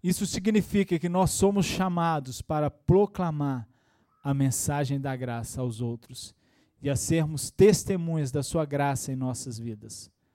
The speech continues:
Somos chamados a viver a resposta a essa graça que Deus, essa graça de Deus, e sermos luz no mundo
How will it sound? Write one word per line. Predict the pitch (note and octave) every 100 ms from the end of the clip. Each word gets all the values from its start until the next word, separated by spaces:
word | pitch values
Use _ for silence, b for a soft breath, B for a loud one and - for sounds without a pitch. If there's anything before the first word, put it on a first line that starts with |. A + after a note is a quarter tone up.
| _ _ _ _ _
Somos | - E3+ F#3 F3+
chamados | - - F#3+ F#3+ F#3+ D#3+
a | E3+
viver | E3 E3 F#3+
a | F3
resposta | E3 D#3 - F#3 G3+ E3+ E3
a |
essa | D#3+ - D3+
graça | C#3+ C3 B2 C#3+
que | -
Deus, | C#3 C#3+ E3 E3+ - - - _ _ _ _ _ _ _ _
essa | D3+ - D3
graça | C#3+ D3+ D3+ D#3
de | C#3+
Deus, | C3+ C3 A#2+ - - _ _ _ _ _ _ -
e |
sermos | A2+ E3 E3 D#3+ D3+ -
luz | - F#3 G#3 A#3+ F#3 - - - - _ _ _ _ _ _ -
no | D3+
mundo | D3 C#3 C#3+ B2+ A#2 A2